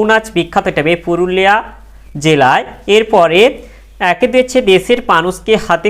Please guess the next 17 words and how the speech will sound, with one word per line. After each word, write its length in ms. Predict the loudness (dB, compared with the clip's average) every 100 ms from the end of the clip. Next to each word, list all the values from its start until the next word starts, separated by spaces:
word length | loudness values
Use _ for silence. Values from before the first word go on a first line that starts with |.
| -2
কলমে 260 | -2 0 -2 -6
শিক্ষার 440 | -8 -6 -2 -2 0 -2
কথা 260 | 0 0 -2
বলেছেন, 280 | 0 -2 -2
এটা 140 | -4 -4
হবে 120 | -4
স্বামী 200 | -4 -2 0
বিবেকানন্দ। 380 | 0 0 -2 0 0
একে 120 | -2 -8
তিন 80 | -8
আছে 120 | -6 -4
স্বাধীনতা 360 | -4 -4 -8 -8 -6
দিবস, 240 | -4 -4 -2
এটা 140 | -4
হবে 160 | 0 0 0 -2 -2
পনেরোই 460 | 0 0 -2 -4 -2 -2
আগস্ট 280 | -2 -2 -6